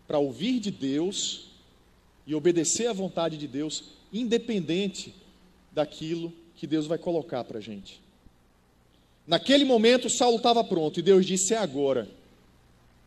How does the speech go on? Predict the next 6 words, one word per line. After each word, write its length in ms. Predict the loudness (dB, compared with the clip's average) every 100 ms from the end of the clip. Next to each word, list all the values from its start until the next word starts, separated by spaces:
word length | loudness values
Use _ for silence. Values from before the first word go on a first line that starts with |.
| _ _ _ -8
É 80 | -6
agora." 440 | 0 2 2 -2 -10 -20 _ _ _ _ _ _ _ _ _ _ _ _ _
E 60 | 0
Deus 240 | 10 10
disse, 440 | 10 2 0 -2 -10 -14 -20 _ _ _
né? 240 | -4 -4